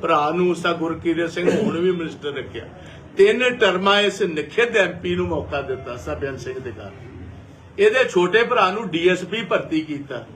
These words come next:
ਹੁਣ ਇਸ ਤੋਂ ਵੱਧ ਦੱਸ ਦਿਓ, ਹੋਰ ਕਾਂਗਰਸ ਇਹਨਾਂ ਵਾਸਤੇ ਕੀ ਕਰ ਸਕਦੀ ਹੈ, ਜੇ ਇਸ ਕਿਸਮ ਦੇ ਗਦਾਰ ਜਿਹੜੇ ਨੇ,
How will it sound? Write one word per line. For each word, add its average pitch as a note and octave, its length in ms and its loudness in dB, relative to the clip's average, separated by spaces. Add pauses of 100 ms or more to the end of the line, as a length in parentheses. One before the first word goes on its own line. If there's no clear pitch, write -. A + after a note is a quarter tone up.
(300)
ਹੁਣ F3 160 -2
ਇਸ F#3 220 4
ਤੋਂ G3+ 140 0
ਵੱਧ F#3 280 0
ਦੱਸ C#3+ 320 -4
ਦਿਓ, E3 220 0
ਹੋਰ D3 220 0
ਕਾਂਗਰਸ D3 500 -6
ਇਹਨਾਂ D#3 220 -4
ਵਾਸਤੇ C#3 260 -4
ਕੀ D3 220 -6
ਕਰ - 200 -4
ਸਕਦੀ C3+ 480 -4
ਹੈ, E3+ 160 -4 (280)
ਜੇ E3+ 220 6
ਇਸ A#3+ 280 6
ਕਿਸਮ G#3+ 360 0
ਦੇ - 160 0 (480)
ਗਦਾਰ F#3+ 360 4
ਜਿਹੜੇ G3 340 4
ਨੇ, C3 120 -8